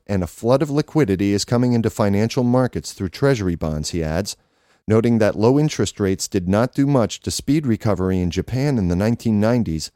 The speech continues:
and he does not expect them to help much in the United States now. Europe hit hard and early. The new year will also be difficult in Europe, in part because the recession started there about six months later than in the United States, says Guillen,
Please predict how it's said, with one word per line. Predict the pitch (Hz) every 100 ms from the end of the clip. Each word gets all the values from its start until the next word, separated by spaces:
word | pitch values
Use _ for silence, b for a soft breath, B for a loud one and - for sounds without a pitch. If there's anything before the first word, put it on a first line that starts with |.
| _ _
and | 87
he | 87
does | 82 110 123
not | 127 131
expect | - 120 110
them | 107 104
to | 101 117
help | 123 139
much | - 87 82 95
in | 90
the |
United | 87 85 92 92
States | - 110 101 -
now. | 101 92 80 73 _ _ _ _ _ _ _ _ _ _ _ -
Europe | 98 139 92 -
hit | 104 110
hard | 92 123 139 147 151 -
and | 101 117 113
early. | 123 107 78 78 _ _ _ _ _ _ _ _ _ _
The | 117
new | 143 202
year | 190 143
will | 113 113
also | 117 -
be | 117 107
difficult | 127 120 117 117 73
in | 107
Europe, | 139 127 76 - _ _
in | 95 90
part | 120 143
because | 147 131 101 92
the |
recession | 107 107 - 135 151 147
started | - 139 123 120
there | 104 107
about | 101 95 92
six | - 101
months | 104 92 87 98
later | 110 135 113
than | 90 101
in | 95
the | 92
United | 92 90 90 87
States, | - - 151 -
says | 98 85 76
Guillen, | 87 85 80 76